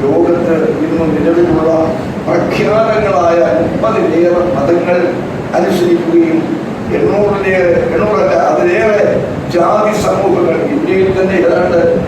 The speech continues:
നാനൂറിലേറെ ജാതി സമൂഹം അവരെല്ലാം അനുസരിച്ച് പോകും. ഈ തിരിച്ചറിവ് നമുക്ക് നഷ്ടപ്പെടുമ്പോഴാണ് കല്ലെറിയുന്നതാണ് മതം എന്ന് തോന്നുന്നത്,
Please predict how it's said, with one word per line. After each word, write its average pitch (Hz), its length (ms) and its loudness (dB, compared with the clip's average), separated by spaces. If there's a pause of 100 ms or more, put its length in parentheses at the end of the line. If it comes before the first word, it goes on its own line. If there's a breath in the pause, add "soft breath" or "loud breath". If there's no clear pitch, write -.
(200)
നാനൂറിലേറെ 175 720 2 (120)
ജാതി 185 360 0
സമൂഹം - 360 -2 (160)
അവരെല്ലാം 156 400 0 (100)
അനുസരിച്ച് - 480 -4
പോകും. - 260 -6 (2250)
ഈ - 20 0 (160)
തിരിച്ചറിവ് 233 640 0
നമുക്ക് 208 320 0
നഷ്ടപ്പെടുമ്പോഴാണ് 185 960 0 (1400)
കല്ലെറിയുന്നതാണ് 208 920 0
മതം 170 240 2 (100)
എന്ന് 170 220 2
തോന്നുന്നത്, 165 480 0